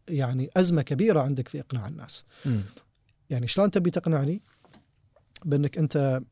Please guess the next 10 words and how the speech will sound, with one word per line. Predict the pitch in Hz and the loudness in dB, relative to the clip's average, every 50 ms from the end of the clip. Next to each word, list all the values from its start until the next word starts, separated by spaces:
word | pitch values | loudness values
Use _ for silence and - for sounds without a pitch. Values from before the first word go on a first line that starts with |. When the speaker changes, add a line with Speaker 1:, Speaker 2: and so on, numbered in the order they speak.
| _ _ - | _ _ -4
Speaker 1:
تبي | - 160 127 131 | -2 0 0 2
تبني | 127 165 156 143 151 143 139 135 131 127 131 - _ _ _ _ _ _ _ _ _ _ _ - | 2 2 2 2 2 0 0 -2 -2 -4 -6 -8 _ _ _ _ _ _ _ _ _ _ _ -20
خطة | - - - 170 165 - - 147 131 - - - | -20 -8 -6 -6 -4 -2 -4 -4 -4 -6 -6 -6
أو | 143 131 - - | -6 -6 -4 -4
سكة، | - - - - - 160 - - | -6 -6 -4 -6 -6 -8 -8 -8
س-، | 165 - - - - 175 170 - - 170 165 - | -8 -8 -8 -8 -10 -12 -14 -12 -12 -12 -10 -8
سكة | 165 - 165 - - 156 - - | -6 -6 -6 -4 -4 -6 -6 -4
حديد | 151 131 143 156 143 135 | -4 -2 -2 0 -2 -2
أو | 123 | -4
قطار | - - 127 - 143 170 214 - | -4 -6 -4 -2 -2 -2 -4 -6